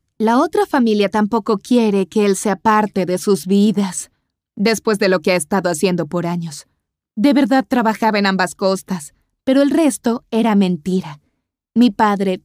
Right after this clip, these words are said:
tuvo dos familias, y ahora no tiene a nadie. En cuanto a mi madre y yo,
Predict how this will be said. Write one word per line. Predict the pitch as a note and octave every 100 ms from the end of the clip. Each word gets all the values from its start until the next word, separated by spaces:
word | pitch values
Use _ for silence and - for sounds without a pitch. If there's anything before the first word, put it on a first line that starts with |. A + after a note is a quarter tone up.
| -
tuvo | A3+ G3+ F3+
dos | G3 F#3+ -
familias, | E3 E3 F3 D#3+ D#3 - - _ _ _ _
y | - G#3
ahora | G#3+ A#3+ G#3 F#3+ G3 _ -
no | G3 A3+
tiene | - G#3+ A3 G3
a | E3+
nadie. | E3+ F#3 G3+ G3 D#3+ D3 _ _ _ _ _ _ _ -
En | C4
cuanto | A3 C4 A#3+ A#3+
a |
mi | A3+
madre | A#3 D#4+ F#4
y | D#4+
yo, | C4+ A#3 C4